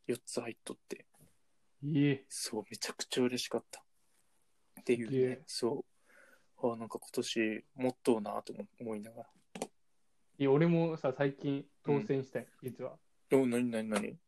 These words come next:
Speaker 2: もう当選した話があるよね。
Speaker 1: うん。何？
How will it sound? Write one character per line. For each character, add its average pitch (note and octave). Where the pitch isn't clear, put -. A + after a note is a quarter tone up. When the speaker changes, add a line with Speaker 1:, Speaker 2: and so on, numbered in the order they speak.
Speaker 2:
も C3+
う -
当 D#3+
選 D#3+
し -
た D#3
話 C#3
が A#2+
あ B2+
る A#2
よ A2
ね。 C3
Speaker 1:
う C3
ん。 G#2
何？ A2+